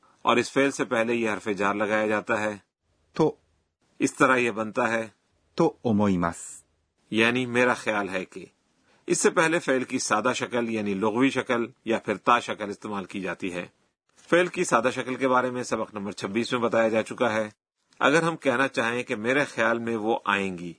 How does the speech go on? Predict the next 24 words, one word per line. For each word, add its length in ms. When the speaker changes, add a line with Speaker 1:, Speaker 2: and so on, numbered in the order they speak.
Speaker 1:
تو 140
وہ 300
یعنی 240
خاتون 460
کے 120
لیے 260
ہے 200
Speaker 2:
کانوجو۔ 520
Speaker 1:
فعل 260
آنا 360
کی 140
جاپانی 480
ہے 200
Speaker 2:
کرو۔ 260
Speaker 1:
چنانچہ 480
وہ 340
آئیں 360
گی 180
کے 100
لیے 220
ہوگا 400
Speaker 2:
کانوجو 480
وا 160
کرو۔ 220